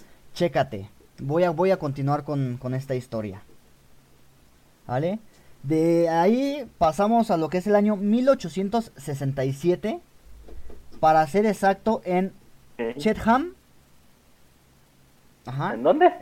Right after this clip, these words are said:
Speaker 1: En Chatham. Me imagino
Speaker 2: Chatham.
Speaker 1: que, que era una ciudad de por ahí, no sé. Pero ahí nace la idea de tener un referee.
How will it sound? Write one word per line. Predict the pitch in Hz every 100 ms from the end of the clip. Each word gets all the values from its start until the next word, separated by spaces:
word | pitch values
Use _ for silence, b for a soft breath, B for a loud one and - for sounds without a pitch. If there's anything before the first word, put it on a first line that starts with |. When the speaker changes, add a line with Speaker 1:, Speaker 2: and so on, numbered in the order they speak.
| 127
Speaker 1:
En | 139 123
Chatham. | 190 175 139 120 131 - _ _ _ _ - _ -
Me | 131
imagino | 131 139 156 165
Speaker 2:
Chatham. | -
Speaker 1:
que, | 139 135 139 - - - -
que | 139
era | 156 156
una | 147 151 147
ciudad | 135 139
de | 143
por | - 110
ahí, | 101 147
no | 143 127
sé. | 123 117 - - - - - -
Pero | 143
ahí | 160 190
nace | 208 196 220
la | 196
idea | 156 147 170 208 - -
de | 135 139
tener | 139 147
un | 160 160 160
referee. | 185 214 190 147